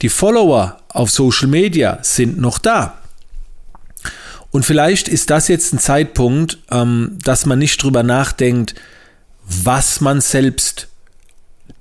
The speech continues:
oder wie man selbst die vorhandene Leistung online bringt, sondern was man sonst noch so anbieten kann. Und dann ist es halt beim Fotograf vielleicht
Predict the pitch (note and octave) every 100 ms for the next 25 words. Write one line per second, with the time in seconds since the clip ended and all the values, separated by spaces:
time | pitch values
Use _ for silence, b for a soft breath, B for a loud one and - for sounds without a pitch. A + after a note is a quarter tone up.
0 | - - A2+ G#2+ D#3+ D#3 B2 - C#3 D3
1 | - A2+ A2 A2+ C#3+ A#2+ A#2+ B2 - B2
2 | G#2 - B2 C3 D3 D#3 D#3 D3 E3+ G3+
3 | - B B B B B - C3+ C3 B2+
4 | - _ G2+ F#2+ C3+ A#2+ - C3+ B2 A2+
5 | - - D#3 F#3+ - C#3 G#2+ - A2+ A2
6 | G#2+ F#2 G2+ - F#2+ G#2+ F2+ - B B
7 | B B2+ B2+ D#3 C#3+ D#3 D#3 D3+ E3 D#3+
8 | C3 C3+ C3 A#2+ A#2 A#2 C3+ - A#2+ A#2+
9 | D#3+ -